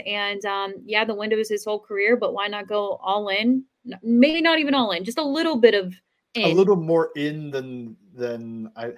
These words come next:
Speaker 2: I mean, I think kinda went in last year, but none of the, none of their signings worked.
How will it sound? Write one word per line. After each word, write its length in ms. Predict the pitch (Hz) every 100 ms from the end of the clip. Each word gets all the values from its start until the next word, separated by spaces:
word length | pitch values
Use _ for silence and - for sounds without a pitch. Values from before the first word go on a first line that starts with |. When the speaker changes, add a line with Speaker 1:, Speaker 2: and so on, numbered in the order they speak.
| - _
Speaker 2:
I 40 | 190
mean, 120 | 214
I 120 | 202
think 200 | 214 185
kinda 380 | - 123 160 165
went 280 | 151 160 -
in 300 | 127 143 151
last 400 | 135 113 139 -
year, 180 | 151 147
but 280 | 139 127 123
none 200 | 131 143
of 100 | 131
the, 300 | 120 110 98 _ _ _ _ _ -
none 140 | 170
of 40 | 175
their 260 | 156 120 - _ _ _ _
signings 580 | - 143 - 127 117 107
worked. 500 | 104 92 _ -